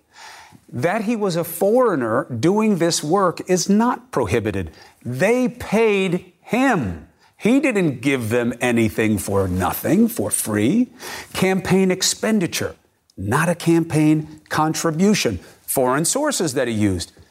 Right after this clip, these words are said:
We don't even know if they had any idea what the purpose was behind his requests, and there is no indication they approached the campaign, let alone with anything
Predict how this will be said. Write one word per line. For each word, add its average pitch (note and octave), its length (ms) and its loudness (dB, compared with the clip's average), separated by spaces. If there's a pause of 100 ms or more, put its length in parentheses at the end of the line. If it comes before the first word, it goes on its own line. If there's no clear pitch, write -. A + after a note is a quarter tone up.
(380)
We C#4+ 140 2
don't F#4+ 180 2
even A#3 340 2
know A3 260 2
if F#3+ 140 -2
they G#3+ 160 2
had G3+ 220 -2
any A#3 300 -2
idea A3 640 2
what G3+ 280 0
the G#3+ 100 -2
purpose G#3+ 540 -2
was D3 260 2
behind G3 540 0
his E3 260 0
requests, F3 760 -2 (220)
and F3+ 180 -2
there F#3+ 140 0
is E3 240 0
no G#3 460 4
indication B2 800 -2 (240)
they E3 300 0
approached D#3+ 520 -4
the D3+ 80 0
campaign, D#3 760 2
let E3+ 140 2
alone D#3+ 300 2
with C3+ 220 -2
anything B2 500 0